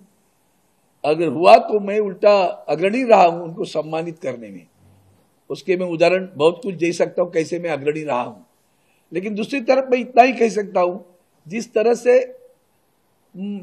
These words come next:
जो वक्तव्य हुआ, वो वक्तव्य को उसका अलग अर्थ लगाकर जानबूझकर मुझे टारगेट किया जा रहा है, वो मुझे खेद लगता है, दुख लगता है। लेकिन फिर भी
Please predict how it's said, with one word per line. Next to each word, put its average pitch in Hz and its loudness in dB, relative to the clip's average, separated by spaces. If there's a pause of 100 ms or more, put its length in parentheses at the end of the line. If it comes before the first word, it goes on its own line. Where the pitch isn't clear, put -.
(140)
जो 214 2
वक्तव्य 226 0
हुआ, 156 2 (480)
वो 233 2
वक्तव्य 214 0
को 220 2
उसका 220 -2
अलग - -4
अर्थ 226 -2
लगाकर 208 2 (520)
जानबूझकर 220 0
मुझे 180 -2
टारगेट 190 -2
किया 180 2
जा 151 -2
रहा 135 -2
है, - -8 (180)
वो 180 -4
मुझे 175 -4
खेद 190 -8
लगता 175 -6
है, 147 -10
दुख 208 -12
लगता 123 -12
है। 95 -18 (340)
लेकिन 196 -8
फिर 311 0
भी 180 -2